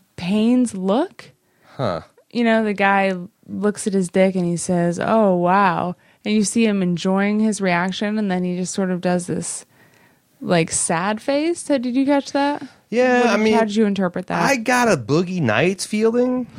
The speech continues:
Speaker 1: Oh, yeah.
Speaker 2: You know, like, Mark Wahlberg is pa-, packing this serious wood. But he also, which is, like, that's always stereotypically, it's like, "Oh, guys are so confident they have these massive dongs," you
Speaker 1: Yeah.
Speaker 2: know?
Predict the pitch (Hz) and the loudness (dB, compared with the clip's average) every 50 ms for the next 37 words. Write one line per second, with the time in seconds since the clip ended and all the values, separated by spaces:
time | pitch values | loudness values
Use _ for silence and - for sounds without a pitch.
0 | - - 202 202 190 190 190 185 185 185 190 190 196 196 190 175 165 165 170 180 | -6 -2 -2 0 0 -2 -2 -4 -4 -4 -2 0 2 2 2 2 2 2 2 2
1 | 190 180 - 165 160 160 160 165 156 139 127 120 120 110 113 104 - - - 143 | 2 2 0 0 2 2 2 2 2 2 2 2 2 2 0 -4 -4 -2 -2 -2
2 | 127 - - - - 143 143 147 147 - 127 113 113 110 107 104 101 - - - | -2 -2 -6 -8 -2 0 0 0 0 -2 -2 -2 0 0 0 0 0 -2 -4 -4
3 | 135 131 131 127 127 123 117 113 110 104 - - 107 101 104 110 107 101 95 87 | -2 0 2 2 2 2 2 2 0 0 -4 -8 -6 -4 -2 0 2 2 0 0
4 | 82 78 78 - - - _ _ _ _ _ _ _ _ _ _ _ _ _ _ | -2 -4 -4 -6 -10 -12 _ _ _ _ _ _ _ _ _ _ _ _ _ _
5 | _ - 117 160 180 185 175 - - 160 190 214 220 - - 220 214 202 196 190 | _ -4 -2 0 0 0 0 -2 0 0 0 0 0 0 0 2 4 4 4 4
6 | 185 185 180 170 - 170 175 170 - 160 165 - 180 170 160 - 175 - 175 165 | 4 2 2 2 2 0 0 0 -2 -4 -2 0 0 0 0 0 0 2 2 2
7 | 156 147 - - 151 147 143 127 - 143 131 - 117 - 110 101 90 92 95 87 | 2 2 0 0 0 2 2 2 0 -2 -2 -2 -2 0 0 0 0 0 -2 0
8 | 107 120 117 101 87 80 92 104 107 98 87 82 - 101 90 - - 113 110 101 | 2 2 2 2 0 0 0 0 0 0 -2 -4 -4 -4 -4 -2 0 0 0 2
9 | - 90 85 80 82 87 90 90 82 85 85 80 87 87 85 85 82 - - 82 | 0 -2 -6 -4 -2 0 0 0 -2 -4 -8 -6 -6 -4 -4 -4 -6 -8 -8 -2
10 | 117 123 123 107 85 82 82 85 - 87 85 80 82 85 87 95 | 2 2 4 2 2 -2 -4 -6 -4 -4 -2 -2 -2 -2 -2 -2